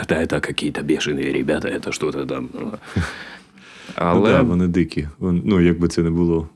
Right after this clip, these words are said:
Speaker 2: е, ще раз ти розумієш, тоді те, можливо, не до кінця все розумілося, знаєш.
Speaker 1: Якби тоді все розумілося, то я би, напевно, з тої сцени більше щось сказав.
Speaker 2: Мгм.
Speaker 1: А може би і батіг, знаєш, під, під шумок.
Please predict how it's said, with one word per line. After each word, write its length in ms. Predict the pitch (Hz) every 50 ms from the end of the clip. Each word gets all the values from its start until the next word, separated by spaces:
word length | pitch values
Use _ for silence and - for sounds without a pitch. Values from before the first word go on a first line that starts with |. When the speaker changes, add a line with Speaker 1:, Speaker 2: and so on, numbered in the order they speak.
| _ _
Speaker 2:
е, 380 | - - - - 57 55 55 -
ще 200 | - - 95 85
раз 120 | 80 76
ти 120 | - - 80
розумієш, 340 | 78 73 78 76 73 71 -
тоді 240 | - 82 80 87
те, 160 | 85 - 85 78
можливо, 400 | 78 82 80 - - 82 78 76
не 100 | 78 78
до 100 | 76 78
кінця 280 | - 85 82 - 104
все 220 | 95 - - 80 76
розумілося, 560 | 73 73 76 78 78 71 67 - - - -
знаєш. 360 | - 78 - - - - - _ _ _ _
Speaker 1:
Якби 240 | - 85 82 85 87
тоді 300 | 87 - 98 95 95 107
все 200 | 107 104 - 101
розумілося, 640 | 95 101 90 87 90 92 101 113 113 110 - - 78
то 200 | - - 80 80
я 140 | 85 87 90
би, 120 | 92 92
напевно, 380 | 87 90 90 87 85 87 82 80
з 100 | - -
тої 180 | - 85 82
сцени 300 | 76 - - 87 87 82
більше 280 | 80 85 104 - - -
щось 220 | - - - 87
сказав. 400 | - - - - - - - - - - _ _ _
Speaker 2:
Мгм. 340 | 92 90 82 82 82 82 80 - - _ _
Speaker 1:
А 100 | - 80
може 320 | 82 85 87 85 80 82 78
би 200 | 78 76 80 82 - - - -
і 260 | - - - 82 78
батіг, 380 | 80 82 82 78 - 87 90 87
знаєш, 260 | 80 80 76 76 73 - -
під, 200 | - 73 69 69
під 140 | - - -
шумок. 480 | - - 101 95 95 92 90 - -